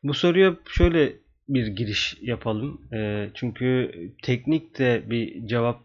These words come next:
içeriyor aynı zamanda. Ee, onlar tarafından yönlendirilmeyi arzular.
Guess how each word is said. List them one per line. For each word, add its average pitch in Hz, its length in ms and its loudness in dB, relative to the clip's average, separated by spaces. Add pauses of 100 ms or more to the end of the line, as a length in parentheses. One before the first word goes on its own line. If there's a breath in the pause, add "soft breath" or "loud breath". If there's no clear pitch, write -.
içeriyor 107 520 -4
aynı 98 240 -4
zamanda. 98 580 -6 (920 soft breath)
Ee, 117 640 0 (1160)
onlar 156 460 4
tarafından 165 520 4
yönlendirilmeyi 151 1000 4
arzular. 107 680 -2